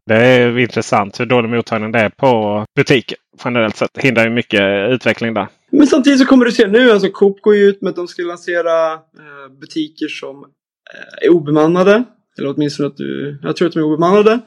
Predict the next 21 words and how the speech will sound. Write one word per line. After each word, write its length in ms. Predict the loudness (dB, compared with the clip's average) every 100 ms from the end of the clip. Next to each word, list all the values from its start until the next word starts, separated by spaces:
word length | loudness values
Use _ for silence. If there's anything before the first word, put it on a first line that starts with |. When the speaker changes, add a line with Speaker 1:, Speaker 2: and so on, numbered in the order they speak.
| -16 -20 _ -2
Speaker 2:
Till 80 | 0
och 40 |
med 60 | 2
att 60 |
det 60 | 2
var 80 | 0
någonting 180 | 0 0
med 100 | 0
Amazon 400 | -2 -4 -6 -2
Go, 300 | -2 -2 -6
va? 180 | -12 -14 _ _
Och 60 | 0
likväl 340 | 0 2 2
att 80 | 2
de 120 | -4
ska 140 | -6
börja 260 | -4 -2 -2
med 100 | -2
några 140 | -4 0
A 280 | 2 4 2
R-grejer 480 | 0 0 0 2